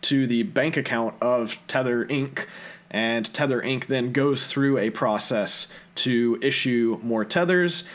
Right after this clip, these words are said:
at which point they send those to Bitfinex's Tether wallet, and the process repeats. So basically, like, as those tethers move out and spread through the exchange ecosystem,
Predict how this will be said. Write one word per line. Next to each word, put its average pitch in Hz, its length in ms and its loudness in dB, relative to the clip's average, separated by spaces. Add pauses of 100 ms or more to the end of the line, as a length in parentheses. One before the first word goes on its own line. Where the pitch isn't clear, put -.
(180)
at 123 120 0
which - 180 -2
point 123 240 -2
they 113 100 2
send 113 320 -2
those 110 400 0
to 113 380 2
Bitfinex's 104 920 -2
Tether 101 380 -2
wallet, 139 640 0
and 113 300 0
the 104 40 -4
process 110 520 -2
repeats. - 440 -4 (360)
So 123 160 0
basically, 143 400 2
like, 120 160 0
as 160 260 2
those 156 240 2
tethers 143 680 0
move 139 540 2
out 143 220 2
and 107 100 -4
spread 135 560 0
through 135 380 0
the 120 100 2
exchange 117 540 -2
ecosystem, 107 840 -2